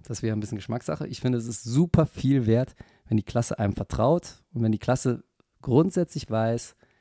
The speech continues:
dass der Lehrer sich so ein bisschen schützend vor die Klasse stellt, auch in bestimmten Situationen, ne? Macht man sich zwar im Lehrerzimmer auch nicht immer Freunde,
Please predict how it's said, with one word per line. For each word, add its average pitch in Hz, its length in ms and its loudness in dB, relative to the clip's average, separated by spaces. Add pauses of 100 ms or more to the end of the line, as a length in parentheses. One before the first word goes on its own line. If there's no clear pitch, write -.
(360)
dass - 180 -10
der 110 120 -2
Lehrer 113 500 2
sich 113 220 -8
so 107 100 -4
ein 101 60 -2
bisschen 107 300 0
schützend - 420 0
vor 104 500 0 (200)
die 107 60 -8
Klasse - 280 -4
stellt, - 580 -6
auch - 280 -8
in 104 320 -6
bestimmten 101 380 2
Situationen, 92 640 -4
ne? 139 140 2 (580)
Macht 113 220 2
man 110 100 6
sich 107 120 -6
zwar 107 300 -2
im 104 180 -6
Lehrerzimmer 110 480 -2
auch 104 100 -2
nicht 95 120 -6
immer 92 160 -8
Freunde, 160 440 0